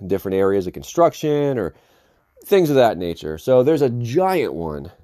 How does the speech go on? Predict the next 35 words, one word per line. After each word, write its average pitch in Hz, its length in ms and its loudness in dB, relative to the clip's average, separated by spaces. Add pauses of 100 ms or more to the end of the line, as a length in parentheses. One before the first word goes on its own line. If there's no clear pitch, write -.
that's 104 180 -4
the 104 80 -16
size 123 420 -2
of 113 100 -2
a 120 40 0
man. 80 480 -2 (320)
And 110 640 0 (140)
bottom 147 400 0
line 139 280 -4
is, 87 220 -4 (380)
I 151 120 4
can 165 120 -2
see 170 160 2
as 143 140 2
I'm 135 100 -2
coming 139 240 -4
up 151 140 0
towards 90 280 0
it 85 200 -4 (380)
that 117 120 6
it's - 300 2 (100)
moving, 95 580 2 (540)
kinda 113 180 -4
dancing 101 400 -2
around 101 200 0
a 98 60 0
little 101 140 0
bit, 98 280 2
moving 101 240 -4
forward, 98 320 -2
backwards. 101 480 -2 (920)
Obviously, 196 540 4
it's 147 100 -4
drawing 143 300 2
attention 101 580 -6